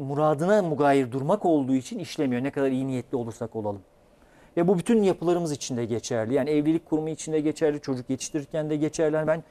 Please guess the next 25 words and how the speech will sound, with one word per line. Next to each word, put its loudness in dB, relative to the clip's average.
çok -4
merhametlim, -2
çocuğum -2
aman 0
şey -2
olmasın 0
diyorsanız, 2
eğer 2
dengeyi 4
bozuyorsanız 0
o 2
zaman 0
bunun -2
ne -2
kadar 6
iyi 2
niyetli 0
olursak 0
olalım 2
sonucunu -2
görüyoruz. 4
Veyahut 2
da -2
tam -2
tersi, 0